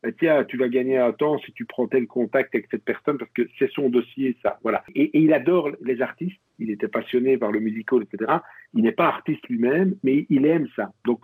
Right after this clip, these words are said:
je trouvais que c'était intéressant. Après, il y a Benoît Delaby que tu connais. Lui, il avait entendu parler de mon projet. Il s'est, il s'est vraiment proposé à faire partie de, de, de, du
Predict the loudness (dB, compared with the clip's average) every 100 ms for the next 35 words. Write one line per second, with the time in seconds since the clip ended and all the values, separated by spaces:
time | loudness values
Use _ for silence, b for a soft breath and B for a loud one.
0 | _ -8 -2 0 0 0 2 2 -2 -4
1 | -6 -6 -2 0 2 2 2 2 2 2
2 | -4 -12 -14 -8 -4 -2 -4 _ 2 2
3 | 2 2 0 -2 0 0 2 0 0 0
4 | 2 0 -2 -8 -6 -6 -2 0 0 0
5 | -2 0 0 0 -2 -4 -6 -8 -8 -8
6 | -4 -6 -6 2 2 2 2 0 0